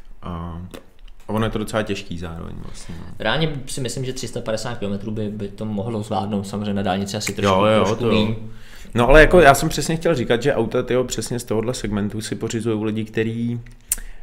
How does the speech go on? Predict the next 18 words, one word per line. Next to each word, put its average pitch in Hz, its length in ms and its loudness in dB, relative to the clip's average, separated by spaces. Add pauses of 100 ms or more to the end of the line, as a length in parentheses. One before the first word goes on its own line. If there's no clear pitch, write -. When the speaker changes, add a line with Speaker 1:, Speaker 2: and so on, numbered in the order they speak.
(500)
Speaker 1:
eh, 104 40 2
rádi 107 240 4
cestují 117 360 2
daleko, 110 400 0
že 87 140 -4
jo, 82 140 -2
nebo 92 220 -2
prostě 101 300 -6
něco 101 220 -2
převážejí, 101 560 0
anebo 110 240 0
si 107 140 -2
pořizují 107 440 0
takovýhle 110 380 0
auta 113 240 2
na 110 120 2
takový 110 360 -2
to, 117 260 2